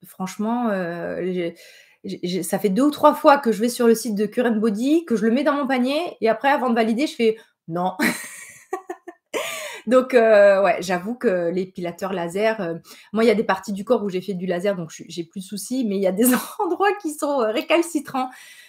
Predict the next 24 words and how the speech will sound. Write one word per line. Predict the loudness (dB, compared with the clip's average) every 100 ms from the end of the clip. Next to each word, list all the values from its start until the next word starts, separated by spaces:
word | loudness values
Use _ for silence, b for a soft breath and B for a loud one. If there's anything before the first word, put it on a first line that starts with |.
| B
Donc, | -4 -2 2
heu, | 2 2
c'est | 0
vrai | 0
que | 0
j'aimerais | 0 -2 -4
bien, | -4 -4 -2 -4
j'aimerais | -6 -6 -6
bien | -4 -4
tester. | -4 -8 -14 -14
Donc, | -14 -10
heu, | -10 -12 _
pour | 0
l'instant, | 2 2
j'ai | 2 4
pas | 4
d'avis, | 6 4 2 0
mais | 0 -2 -6 -8
si | -10 -14 -8 -8
c'est | -2 0
aussi | 0 -4
prometteur | -2 2 2 0 -2
que | -6
ça, | -6 -8 -8